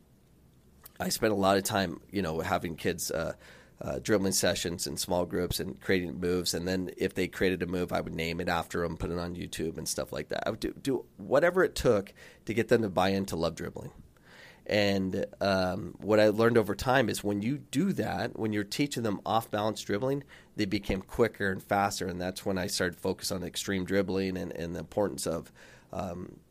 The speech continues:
you know, doing ball, ball manipulation and learning how to move differently, which would a-, actually make you quicker and faster. So it was speed training as well. Um, but that's another podcast. But ball mastery is number one. It's,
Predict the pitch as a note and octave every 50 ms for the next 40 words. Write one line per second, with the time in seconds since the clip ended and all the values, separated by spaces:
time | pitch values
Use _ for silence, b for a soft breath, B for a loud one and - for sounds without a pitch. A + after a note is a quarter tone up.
0 | - - _ - G2 G2+ E2+ D#2+ - - - _ _ _ _ _ _ _ _ _
1 | - - _ _ _ _ _ _ _ - - - - - - _ _ _ _ -
2 | - _ _ _ _ _ _ - - - B2 A2+ G#2 G2 G2 G2+ F#2+ F#2+ - -
3 | - D#2 - - A2+ A2+ A2+ G2+ G#2 G2 G2+ G2 - F#2+ G2 F2+ F#2 F2+ F2+ -
4 | - G2 F#2 F#2 - - - F#2 F2 F2 C#2+ B1 F2+ F#2+ G2+ G#2 G#2 G#2 G2 F#2+
5 | - - - - - - G2 G2 F#2+ G2 - F#2+ G2 F#2+ F#2+ F2+ - G2 F2+ -
6 | - D2 - - F2 F#2 F#2 F2 F2+ - - - - E2+ F2+ F2 E2+ D#2 - -
7 | - F2+ F#2 - - G#2 F#2 E2+ F2 - - D#2+ - - - F#2+ - - F2 F2+
8 | F2+ - - A2+ C#3 D3+ C#3+ - - B1 - - - E2+ F2 C2 D2+ G2+ G2 F2+
9 | - - - - - D#3 D3+ - - - F#2+ F2+ F2+ F2+ F2+ F#2 A2 A#2+ B2 G2
10 | - B B B B B B B B B B B B - G#2+ G#2+ G#2 G2+ G2+ G2
11 | G2 F#2 F2+ F2+ - - A2 G#2 G2+ F#2+ - - - - - A2 F#2+ - - -
12 | G2+ D#2+ - - - - - - - A2+ G2+ - - _ _ _ - - - _
13 | _ _ - - C#3 C3+ C3 B2 A2 G#2+ G#2 - G#2 G2 F#2+ - F2+ F2 F2 E2+
14 | E2+ F#2 F2 - - - - B2+ B2+ G#2+ - -